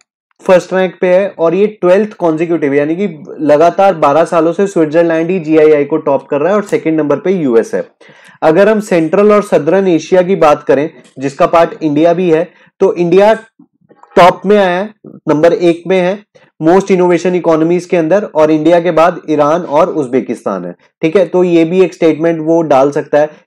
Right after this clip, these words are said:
कि स-, सेंट्रल और सदर्न एशिया में इंडिया टॉप पर है मोस्ट इनोवेशन इकोनॉमीज में, तो वो आप कह दोगे, "Yes, it is a correct statement।"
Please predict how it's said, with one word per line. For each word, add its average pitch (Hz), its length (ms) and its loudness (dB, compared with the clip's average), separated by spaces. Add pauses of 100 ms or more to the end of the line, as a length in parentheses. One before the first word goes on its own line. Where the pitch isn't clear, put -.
कि 160 80 -2
स-, 151 120 -6
सेंट्रल 147 520 -2
और 151 140 4
सदर्न 147 360 -2
एशिया 143 260 -4
में 147 300 -4
इंडिया 147 500 -2 (300)
टॉप 143 260 0
पर 160 140 2
है 160 180 -6
मोस्ट 143 260 -6
इनोवेशन 147 420 -4
इकोनॉमीज 139 520 -4
में, 202 220 -6 (120)
तो 156 100 -2
वो 143 100 0
आप 139 140 0
कह 135 140 0
दोगे, 151 260 -2
"Yes, 127 280 -2 (340)
it 123 120 -4
is 123 60 -6
a 180 60 -2
correct - 380 -6
statement।" 87 280 -16